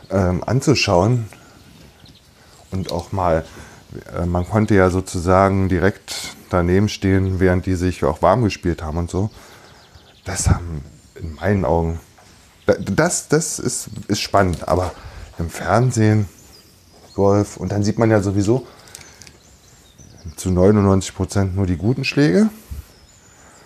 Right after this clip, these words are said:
Und, ähm, wir wissen ja selber, wie es ist. Nach einem guten Loch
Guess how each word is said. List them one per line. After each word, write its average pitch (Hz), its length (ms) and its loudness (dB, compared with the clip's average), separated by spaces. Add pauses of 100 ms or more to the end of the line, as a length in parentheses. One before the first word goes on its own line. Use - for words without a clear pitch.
(600)
Und, 95 500 2 (100)
ähm, 95 400 -2 (320)
wir 95 160 -2
wissen 101 200 0
ja 92 100 4
selber, 107 260 6
wie 131 60 4
es 139 100 0
ist. 196 300 0 (1500)
Nach 87 200 -4
einem 90 380 -4
guten 123 280 2
Loch 117 380 2